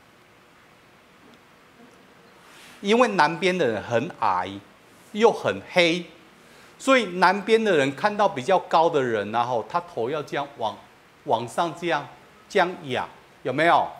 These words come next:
叫瞻。南边的人太矮了，看到高的人都要往上仰。居如是什么意思？富裕、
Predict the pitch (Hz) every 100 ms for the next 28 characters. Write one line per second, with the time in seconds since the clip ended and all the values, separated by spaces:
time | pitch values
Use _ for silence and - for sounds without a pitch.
0 | - - - - - 196 151 - - 147
1 | 147 151 - - - - 190 165 185 196
2 | 208 202 165 123 131 - 190 147 117 98
3 | 101 98 82 82 - _ _ _ - 196
4 | 185 190 175 - - _ _ - 165 156
5 | 139 117 107 139 156 151 117 98 104 151
6 | 123 113 92 - - - _ - - -
7 | - - - 220 220 208 143 131 165 -
8 | 110 139 - 143 101 - - - - -
9 | _ _ - - _ _ _ - - -
10 | - - - - 269 170 175 202